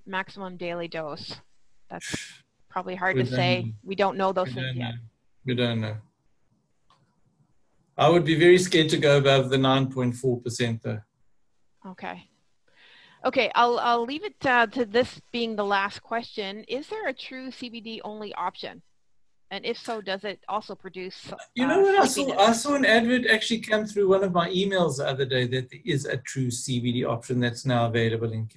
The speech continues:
Speaker 2: in, in Canada. I don't know it. It's, it's hemp. Hemp is what C B D is, um, and it's a pure hemp. Um, is it going to work?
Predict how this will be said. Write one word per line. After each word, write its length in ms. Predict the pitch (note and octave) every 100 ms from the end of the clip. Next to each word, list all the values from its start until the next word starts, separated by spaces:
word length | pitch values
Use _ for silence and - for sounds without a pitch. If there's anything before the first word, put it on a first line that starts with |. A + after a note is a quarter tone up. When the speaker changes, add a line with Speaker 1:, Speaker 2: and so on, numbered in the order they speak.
| -
Speaker 2:
in, 240 | A#2+ A#2
in 200 | C3+ A#2
Canada. 420 | A2+ G#2+ G#2 - - _ _ _ _ _ _ -
I 100 | C3+
don't 240 | C3+ C3+
know 160 | C3+ C#3
it. 100 | D3+
It's, 220 | D3 -
it's 320 | G#3+ D3+ -
hemp. 400 | - F#3 G#3+ C4 - _ _ _
Hemp 220 | D#3 D#3+
is 180 | D3+ C3
what 200 | B2+ B2
C 220 | - C#3
B 160 | B2 B2
D 140 | A2+ A#2 -
is, 260 | D3+ F#3 - _ _ _ -
um, 240 | C3 B2
and 160 | B2+ C#3+
it's 140 | C3
a 60 | C3+
pure 360 | - - D3+ C3+
hemp. 300 | A#2+ G2 - _ _ _ _ _ _ _ _
Um, 400 | C3 B2 B2 B2 - _ _ _
is 160 | C#3+ C#3+
it 100 | C#3+
going 220 | D3+ D3
to 100 | C#3+
work? 420 | B2+ D#3 A3 A#3+